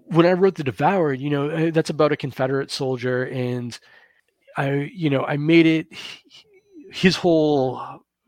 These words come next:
reason for joining the war wasn't around the slavery aspect. It was around, like, you know, like, an anti-government kind of thing. You know, he was, he was, like, an anti-big government guy, an anti-federal guy.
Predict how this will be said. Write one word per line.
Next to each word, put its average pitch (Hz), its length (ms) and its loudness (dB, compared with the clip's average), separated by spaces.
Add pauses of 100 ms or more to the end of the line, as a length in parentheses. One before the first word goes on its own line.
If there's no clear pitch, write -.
(580)
reason 139 400 0
for 131 120 -8
joining 123 340 -4
the 117 80 -8
war 175 320 -2
wasn't 139 400 0 (560)
around 139 600 2
the 123 160 -10
slavery 123 520 -2
aspect. 110 360 -8
It 131 60 -6
was 123 140 -6
around, 123 500 -4
like, 117 220 -10
you 160 120 -6
know, 127 380 -8
like, 135 220 0 (800)
an 160 200 2
anti-government 127 880 -2
kind 123 200 -10
of - 60 -12
thing. 156 200 -10
You 147 80 0
know, 135 120 -2
he 131 180 -4
was, 131 220 -2
he 156 300 -8
was, 127 180 -2
like, 127 140 -4
an 131 200 -12
anti-big 127 840 -2
government 120 480 -6
guy, 123 180 -2
an 123 100 -8
anti-federal 123 720 -6
guy. 120 340 0